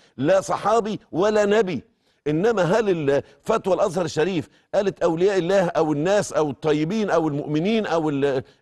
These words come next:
العلماء أو الفقهاء قالت لا، لا يجوز تجسيدهم؟ أنا مش فاهم هم جابوا الكلام ده منين.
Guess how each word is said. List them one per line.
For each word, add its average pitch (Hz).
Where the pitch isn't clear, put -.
العلماء 160
أو 165
الفقهاء 147
قالت 202
لا، 180
لا 170
يجوز 180
تجسيدهم؟ 208
أنا 139
مش 127
فاهم 180
هم 151
جابوا 202
الكلام 190
ده 180
منين. 160